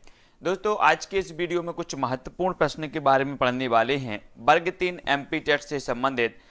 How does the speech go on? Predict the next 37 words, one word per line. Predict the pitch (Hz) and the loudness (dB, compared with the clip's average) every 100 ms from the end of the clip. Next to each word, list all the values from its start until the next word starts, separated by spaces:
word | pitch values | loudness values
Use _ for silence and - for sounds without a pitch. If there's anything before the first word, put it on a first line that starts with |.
| _ _ - | _ _ 0
बहुत | 147 196 202 | 6 6 6
सारा | 190 180 180 190 - _ _ _ | 6 6 4 2 -10 _ _ _
ऐसा | 160 170 175 135 - - | 4 6 8 8 6 0
मटेरियल | 135 120 147 170 180 | -2 2 2 6 6
है | 175 | 6
जो | 147 143 | 6 4
आपको | 139 147 127 | 4 0 2
याद | 131 143 156 | 8 8 6
रख | 160 156 | 0 -2
लेना | 165 165 | -2 -2
है, | 160 170 170 | -2 -4 -6
ठीक | 156 156 | -6 0
है? | 180 202 - _ | 0 0 -8 _
हाँ, | 127 113 - - | 2 2 2 -8
तो | 143 | -2
सभी | 170 185 | 0 0
लोगों | 196 190 180 | 0 0 0
को | 170 | 2
याद | 143 147 147 | 4 6 4
रख | 143 | 0
लेना | 139 127 | -2 -2
है। | 98 92 _ _ _ _ - | -4 -10 _ _ _ _ 0
बहुत | 156 180 175 | 2 4 2
सारी | 165 151 160 | 4 4 2
ऐसी | 143 147 135 | -4 -6 -10
चीज़ें | 135 127 151 | -8 -2 -2
हैं। | 139 127 127 - _ _ _ | -2 -4 -6 -18 _ _ _
ये | 156 | -4
तो | 156 175 | 0 0
खैर | 165 151 | 0 -2
ठीक | - 151 170 | 0 0 0
है | 156 | -2
कि | 151 | 2
भारत | 131 139 143 - | 4 4 2 -4
की | 143 127 | -8 -6
स्थिति, | 139 127 139 135 135 _ _ _ _ _ - | -8 -6 -6 -6 -8 _ _ _ _ _ -6
ये | 139 139 123 - | 0 2 0 -2